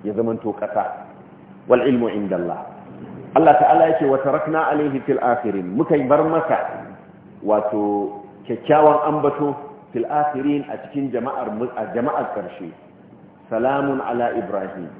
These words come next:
Aminci, gaisuwar aminci daga gare mu, in ji Allah, ala Ibrahim, ga Annabi Ibrahim. Shi ma dai fuska biyu kamar yadda take a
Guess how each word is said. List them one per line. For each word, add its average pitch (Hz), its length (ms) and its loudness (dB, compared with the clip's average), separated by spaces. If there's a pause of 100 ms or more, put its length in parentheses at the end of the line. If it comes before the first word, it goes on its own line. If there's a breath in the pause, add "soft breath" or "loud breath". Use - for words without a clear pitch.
(760)
Aminci, 135 640 4
gaisuwar 143 420 2
aminci 139 460 -2
daga 101 220 -6
gare 104 300 -2
mu, 117 120 -4
in 95 160 -10
ji 110 80 -4
Allah, 104 600 -4
ala 113 260 -2
Ibrahim, 104 640 -4
ga 110 160 -2
Annabi 101 320 -6
Ibrahim. 92 400 -8 (540)
Shi 135 140 0
ma 139 140 4
dai 139 140 2
fuska 113 680 0
biyu 143 240 4 (100)
kamar 123 180 -4
yadda 131 280 -2
take 127 440 -4 (120)
a 98 380 0